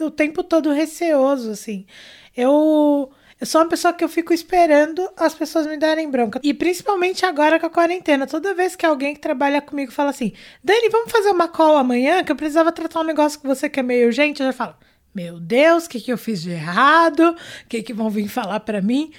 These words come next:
Tem uma coisa engraçada. A primeira vez que a gente tocou no Sesc Pinheiros, o Sesc Pinheiros tem toda uma filosofia de que lá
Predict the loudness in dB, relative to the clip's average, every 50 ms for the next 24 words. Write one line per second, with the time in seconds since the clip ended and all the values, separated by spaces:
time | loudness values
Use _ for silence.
0 | -20 -20 -20 -20 -20 _ -2 0 2 2 2 2 2 0 0 0 -2 0 0 0
1 | 0 0 -2 -2 -2 -4 -6 -2 -2 2 2 2 0 0 -2 -2 -4 -4 -2 -4
2 | -4 -2 -2 -2 -4 -2 -2 -2 -2 -2 -4 -10 -10 -8 -4 -4 -2 -2 0 0
3 | 0 0 0 -2 -6 -10 -8 -2 -2 -2 -2 -4 _ -6 -4 -2 -2 -4 -4 -4
4 | -6 -6 -6 -2 -2 -2 0 0 -2 -4 -2 -4 -4 -2 -2 -2 -2 -2 -2 -4
5 | -4 -2 -2 -2 -2 -4 -8 -6 -4 -2 0 0 0 0 0 0